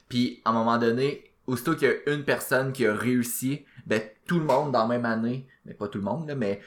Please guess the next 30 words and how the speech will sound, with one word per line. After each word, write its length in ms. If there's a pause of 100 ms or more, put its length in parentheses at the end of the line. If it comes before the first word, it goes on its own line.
(120)
beaucoup 300
d'athlètes 400
dans 140
la 60
même 100
année 480
ont 140
réussi 440
à 80
battre 220
ce 80
record-là. 640 (400)
Donc, 320 (180)
en 120
powerlifting, 440
c'est 140
la 100
même 180
chose. 460
J'étais, 340
quand 200
on 100
a 80
commencé 360
le 60
powerlifting, 520
il 20
y 60
avait 180
des, 420